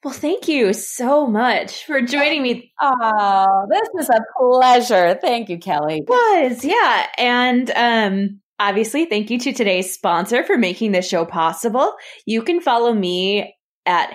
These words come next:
Speaker 1: Hey Kelly Jensen on Instagram, and you can follow Siobhan. Where can people follow you?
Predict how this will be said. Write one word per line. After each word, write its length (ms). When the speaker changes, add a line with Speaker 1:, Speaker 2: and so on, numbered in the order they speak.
Speaker 1:
Hey 180
Kelly 280
Jensen 340
on 220
Instagram, 680
and 280
you 80
can 140
follow 240
Siobhan. 540
Where 180
can 220
people 260
follow 340
you? 380